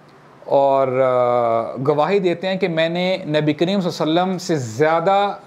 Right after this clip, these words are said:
अ, जो है मैच होती हुई नमाज मैंने किसी की नहीं मैंने देखी कि हज़रत आयशा रज़ी अल्लाह अन्हा, her prayer used to resemble similar to नबी करीम सल्लल्लाहु अलैहि वसल्लम।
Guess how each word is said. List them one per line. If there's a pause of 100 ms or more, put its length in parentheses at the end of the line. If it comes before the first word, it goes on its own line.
(580)
अ,
जो
है (320)
मैच (400)
होती
हुई
नमाज
मैंने
किसी
की
नहीं
मैंने
देखी (640)
कि
हज़रत
आयशा
रज़ी
अल्लाह
अन्हा,
her
prayer
used
to
resemble (800)
similar (240)
to
नबी
करीम
सल्लल्लाहु
अलैहि
वसल्लम।